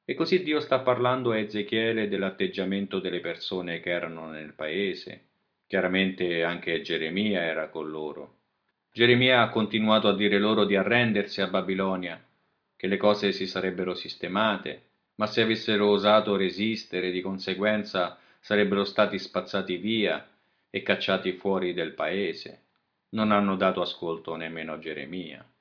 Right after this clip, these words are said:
Perciò di loro: "Così dice il Signore l'Eterno: voi mangiate la carne col sangue." Ora queste erano le accuse contro queste persone che dicevano: "Il paese è nostro, Abramo era solo e ha avuto il possesso del paese,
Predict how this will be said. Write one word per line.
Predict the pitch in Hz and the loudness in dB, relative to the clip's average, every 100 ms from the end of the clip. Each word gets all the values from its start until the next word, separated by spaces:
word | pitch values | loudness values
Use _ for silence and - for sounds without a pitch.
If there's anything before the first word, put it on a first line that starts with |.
| _ _ _ | _ _ _
Perciò | - 123 120 151 | 0 0 4 4
di | 131 135 | 4 4
loro: | 135 139 135 127 117 | 6 8 8 6 6
"Così | 131 123 139 127 | 2 2 2 2
dice | 113 110 101 | 0 2 -2
il | 98 | -2
Signore | - 98 101 101 95 | -2 0 2 2 0
l'Eterno: | 92 90 92 90 80 80 73 - _ _ _ | -2 -2 0 0 -2 -10 -14 -16 _ _ _
voi | 98 123 139 | 2 6 8
mangiate | 139 127 123 131 135 120 | 8 6 6 6 8 6
la | 117 | 6
carne | 120 120 120 113 110 | 8 6 6 2 0
col | 101 98 92 | 0 0 0
sangue." | - 123 120 95 82 69 - _ _ _ _ _ | 0 0 0 -2 -6 -8 -10 _ _ _ _ _
Ora | 185 170 143 | 6 8 8
queste | 156 139 135 | 4 4 6
erano | 123 117 113 107 | 8 8 6 4
le | 104 | 4
accuse | 98 - 135 123 101 90 78 - _ _ _ _ | 2 0 0 0 0 -2 -4 -8 _ _ _ _
contro | 104 101 98 95 | 0 0 0 2
queste | 98 - 95 | 2 0 -2
persone | 92 - 101 95 92 | -2 -4 -4 -2 -2
che | 90 87 | -2 -4
dicevano: | 87 95 95 90 90 82 | -4 -2 -2 -2 -4 -4
"Il | 82 | -6
paese | - 90 90 - | -2 -2 -2 -4
è | 82 | -6
nostro, | 85 92 87 - - 62 - _ - | -4 -4 -4 -8 -14 -14 -14 _ -8
Abramo | 87 95 92 92 90 87 | -4 4 4 4 2 0
era | 85 82 | -2 -2
solo | - 95 92 87 | 0 0 0 0
e | 82 82 | -2 -2
ha | |
avuto | 82 90 87 | -2 -2 -4
il | 82 | -6
possesso | 90 87 90 85 - 85 | -8 -6 -4 -6 -6 -8
del | 82 76 | -10 -8
paese, | 78 92 95 92 78 69 | -4 0 -2 -2 -8 -10